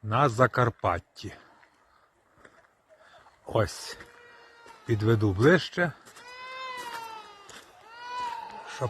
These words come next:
пасажирів не знімати, покажу. На території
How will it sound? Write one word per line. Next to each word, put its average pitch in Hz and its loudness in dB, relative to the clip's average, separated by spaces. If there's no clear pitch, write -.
пасажирів 110 2
не 107 2
знімати, 107 0
покажу. 101 0
На 117 2
території 120 6